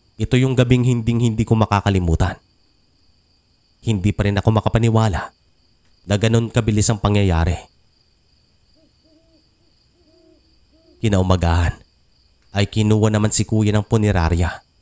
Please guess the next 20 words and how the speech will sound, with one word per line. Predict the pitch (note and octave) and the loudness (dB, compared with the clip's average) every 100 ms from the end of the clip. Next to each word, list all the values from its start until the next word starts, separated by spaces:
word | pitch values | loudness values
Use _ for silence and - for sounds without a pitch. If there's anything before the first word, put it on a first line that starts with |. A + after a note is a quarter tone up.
| _ _ _ _ _ _ | _ _ _ _ _ _
at | - A2+ B2 | -4 -2 -2
napag-usapan | A#2+ A#2 A#2 A#2+ A2 A2+ A2 | -2 0 0 2 0 -2 0
namin | A2 A2 A2 | 0 2 0
ang | A2 | 0
nangyari | G#2+ G2+ F#2+ | 0 0 2
sa | G2 - | 2 0
kanya. | F2+ F2 F#2 - _ _ _ _ _ E4 D#4+ _ F4 F4+ D#4+ _ _ _ - _ _ _ _ _ | 0 0 -2 -8 _ _ _ _ _ _ _ _ _ _ _ _ _ _ -20 _ _ _ _ _
Ayon | - A#2 B2+ C3+ | -4 -2 0 0
naman | C3+ C3 | 2 2
sa | - | 2
ilang | A2+ A#2 | 2 0
kapitbahay | - G#2+ A2 - F#2+ F2+ F2+ | 0 0 -2 -2 0 0 0
namin, | E2 E2+ - - _ _ _ _ _ _ _ _ | 0 0 -4 -12 _ _ _ _ _ _ _ _
ay | - G#2+ | -4 -4
baka | G#2 A2 A#2+ | -2 0 2
inatake | A#2 A2 A#2 A2 - A2+ | 2 0 0 -2 -2 0
daw | G#2+ | 0
ito | G#2+ | 0
ng | G2 F#2 | 0 0
stroke. | - G2 G#2 | 0 0 -2